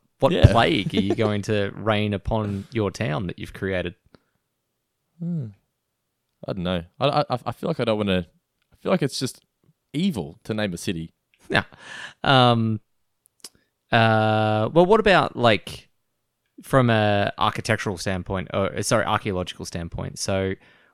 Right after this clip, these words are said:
Speaker 1: what's a city that you wanna cover in dirt so it could be discovered by later cities? So, you know,
Speaker 2: And all the people that live there? <laughs>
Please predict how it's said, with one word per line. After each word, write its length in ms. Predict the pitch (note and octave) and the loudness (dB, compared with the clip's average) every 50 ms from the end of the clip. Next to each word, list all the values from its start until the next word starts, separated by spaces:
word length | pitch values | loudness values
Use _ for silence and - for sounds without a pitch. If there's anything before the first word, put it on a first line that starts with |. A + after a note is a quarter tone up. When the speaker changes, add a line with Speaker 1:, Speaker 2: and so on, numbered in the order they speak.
| _ - | _ -2
Speaker 1:
what's 180 | - C3+ - D#3+ | -2 0 0 0
a 40 | |
city 220 | B2+ - C#3+ A#2+ A#2 | -2 0 2 2 2
that 100 | A2+ A#2 | 0 0
you 80 | - | -2
wanna 140 | G#2 G#2+ G2+ | -2 -2 -2
cover 260 | - - A2 G#2 G2+ G2 | -2 -2 -4 -2 -2 -4
in 100 | F#2 E2 | -4 -2
dirt 300 | - G#2 G2+ F#2+ - - | 0 0 0 0 0 -2
so 100 | - A#2+ | -6 -6
it 60 | A#2+ | -6
could 100 | - G#2+ | -6 -6
be 80 | F#2 G2+ | -6 -6
discovered 480 | F2 F#2 - - - G2+ F#2+ G2 F2+ - | -6 -6 -6 -2 -2 -2 -2 -4 -4 -2
by 140 | F#2+ F2+ | -2 -2
later 400 | F2 E2+ F2 F#2+ G2 A2 - - | -2 -2 -2 0 -2 -2 -2 -4
cities? 520 | G#2+ - - - - - - - - - - _ _ _ _ _ _ _ _ _ _ _ - - - - - | -6 -6 -6 -6 -8 -12 -12 -12 -12 -14 -14 _ _ _ _ _ _ _ _ _ _ _ -20 -20 -18 -14 -10
So, 380 | G#2 - - A2 G2 F2+ F2 E2+ D#2+ | -6 -4 -2 0 0 0 -2 -4 -6
you 80 | - G2 | -6 -4
know, 220 | F#2 F2 E2+ D#2+ - - _ _ - | -4 -2 -4 -6 -8 -14 _ _ -2
Speaker 2:
And 120 | G#2 A2+ | 0 4
all 160 | - B2 C3+ | 6 6 8
the 80 | C3+ A2 | 8 6
people 260 | - C3 C3 A2 A#2 | 4 4 2 2 2
that 120 | G#2+ F#2 D2 | 0 0 0
live 160 | G#2 - - | -2 -4 -2
there? 180 | C#3+ F#3 B3+ - | -4 -4 -4 -6
<laughs> 60 | - | -10